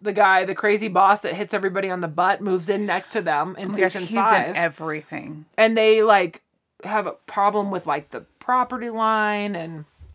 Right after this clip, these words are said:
Speaker 2: To this day, he's in everything.
Speaker 1: He is in everything. And their daughter was played by Heather Tom, and I think she was on The Young and the Restless. Harv Smithfield from Dallas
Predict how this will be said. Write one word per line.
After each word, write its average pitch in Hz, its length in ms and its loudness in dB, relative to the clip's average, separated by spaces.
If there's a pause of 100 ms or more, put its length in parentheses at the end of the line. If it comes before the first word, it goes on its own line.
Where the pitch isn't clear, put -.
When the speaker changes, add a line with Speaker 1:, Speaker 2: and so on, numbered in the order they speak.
(160)
Speaker 2:
To - 140 -6
this 370 220 -4
day, 180 500 0
he's 165 260 -6
in 156 140 -2
everything. 123 320 -6
Speaker 1:
He 123 180 -6
is 170 320 -2
in 170 80 -8
everything. 151 300 -6
And 226 100 0
their 226 100 6
daughter 233 320 6
was 214 140 0
played 190 160 -6
by 170 120 2
Heather 180 360 0
Tom, 175 420 -4
and 175 80 -6
I 165 60 -6
think 190 220 -8
she - 160 -10
was 156 180 -10
on 139 200 -8
The 135 40 -8
Young 131 180 -10
and - 80 -20
the - 60 -20
Restless. - 600 -16 (220)
Harv 277 340 6
Smithfield 262 680 -2
from 277 200 -6
Dallas 226 520 4